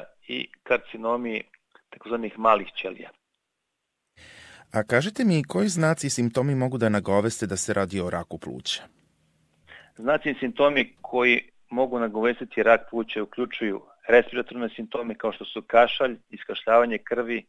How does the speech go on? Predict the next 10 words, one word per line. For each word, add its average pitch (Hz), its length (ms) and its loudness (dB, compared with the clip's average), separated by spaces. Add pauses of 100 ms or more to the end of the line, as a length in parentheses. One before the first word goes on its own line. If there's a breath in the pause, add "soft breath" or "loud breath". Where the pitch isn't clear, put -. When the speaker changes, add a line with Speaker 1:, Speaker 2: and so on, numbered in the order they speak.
(420 soft breath)
Speaker 1:
i 98 160 -12
zadihanost, 135 720 2 (640 loud breath)
zatim - 300 -4
sistemski 127 480 -2
simptomi 113 380 -2
kao 117 180 -2
što 107 100 -12
su - 160 -10
gubitak 107 480 -4
težine, 117 560 -2